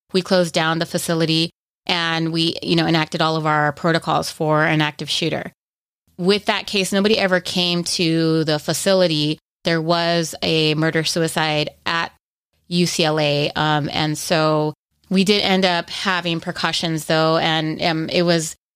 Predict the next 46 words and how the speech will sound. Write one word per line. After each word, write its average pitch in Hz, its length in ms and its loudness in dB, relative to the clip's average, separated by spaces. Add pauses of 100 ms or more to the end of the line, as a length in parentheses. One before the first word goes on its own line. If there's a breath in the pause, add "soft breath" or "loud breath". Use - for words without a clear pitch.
(120)
definitely 202 300 0
a 180 40 4
learning 165 240 4
experience 156 400 -2
for - 80 -8
the 147 80 -4
staff. 151 460 -4 (800)
And 208 160 2
then 208 80 4
the 208 80 4
most 208 260 2
recent 247 480 0
event 185 280 0
happened 175 340 -2
at 165 80 0
a 170 40 0
facility 165 460 -2
I 165 60 0
was 160 180 -4
working 165 520 0 (360)
with 180 240 2
when 175 160 0
there 165 140 2
was 170 220 0
a 170 40 0
report 180 600 2
of 165 120 0
a 165 80 -2
patient 170 540 -2
with 160 280 0 (420)
what 185 120 2
appeared 220 520 0
to 208 100 -4
be 165 400 0
a - 120 -2
rifle 175 600 0 (320)
or 170 600 4
some 170 200 -2
type 175 200 -2
of, 165 160 -2
like, 156 220 -2
A 165 140 -2
K 160 160 -6
forty-seven 160 420 -2
is 165 140 0
a, 160 120 0